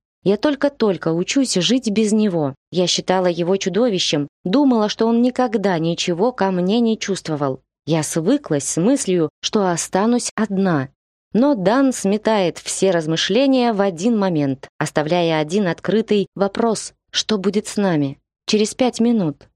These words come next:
Через час? Через день? Месяц? Год? Он вернется к своей Марине? Останется со мной и бросит вызов родителям?» Внезапно Дан отрывается от меня, смотрит чистыми малахитовыми глазами,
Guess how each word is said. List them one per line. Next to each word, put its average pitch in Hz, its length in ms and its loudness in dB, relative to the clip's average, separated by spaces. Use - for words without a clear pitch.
Через 156 320 -2
час? 190 400 -2
Через 202 300 2
день? 175 380 0
Месяц? 208 640 0
Год? 196 540 0
Он 277 180 4
вернется 226 520 0
к - 60 -8
своей 214 340 2
Марине? 214 600 2
Останется 180 560 0
со 180 160 -2
мной 180 360 0
и 151 100 2
бросит 156 400 -2
вызов 175 340 0
родителям?» 190 680 0
Внезапно 220 640 2
Дан 226 320 2
отрывается 208 720 0
от 139 140 -4
меня, 135 380 0
смотрит 165 640 -2
чистыми 151 580 -2
малахитовыми 170 800 0
глазами, 165 640 0